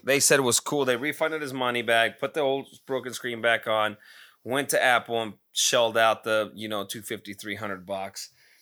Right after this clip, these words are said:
And so I figured, okay, well, I'm not gonna go to the other places because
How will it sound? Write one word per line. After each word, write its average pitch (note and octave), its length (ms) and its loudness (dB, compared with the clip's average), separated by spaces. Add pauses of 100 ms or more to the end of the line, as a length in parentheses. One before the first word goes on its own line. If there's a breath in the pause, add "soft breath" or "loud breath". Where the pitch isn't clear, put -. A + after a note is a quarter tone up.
(320 soft breath)
And C3 320 0
so C3 360 4
I B2 140 4
figured, B2 380 0
okay, A#2+ 320 0
well, A#2+ 180 2
I'm B2 120 2
not C#3 180 2
gonna B2+ 180 0
go B2 300 0
to A2+ 360 -6
the A2 200 -2
other B2 180 4
places G#2+ 480 -4
because G#2+ 680 0